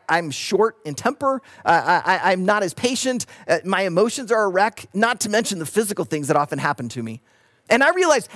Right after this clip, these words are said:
everyone's different. Some people, they only need six or seven. Some people need more, like eight or nine, maybe even ten. But the human body was not made to have an ongoing of three and four hours every night.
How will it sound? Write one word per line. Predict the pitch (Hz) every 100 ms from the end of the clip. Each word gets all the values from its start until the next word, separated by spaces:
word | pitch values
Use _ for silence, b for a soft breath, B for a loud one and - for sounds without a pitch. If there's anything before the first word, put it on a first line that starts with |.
| B
everyone's | 233 277 208
different. | 120 - 156 185
Some | - 202
people, | 233 214
they | 226
only | 208 220
need | 190 220
six | 170 - -
or |
seven. | 170 247 254 233
Some | 190
people | 190 202 214
need | 196 196 208
more, | 190 175 226
like | 196 139
eight | 160
or | 202
nine, | 170 185 220
maybe | 143 185
even | 180
ten. | - 190 247 285 b b b b b _ _ _ _ _ _ _
But | -
the | -
human | - 262 277
body | 233 233
was | 196
not | 175 214
made | 214 208 151 B
to | 190
have | 165 214
an | 190
ongoing | 180 214 180 185 196 160
of | 156
three | - 160 190 202
and | -
four | - 170 -
hours | 156 131 -
every | 139 131
night. | 127 123 104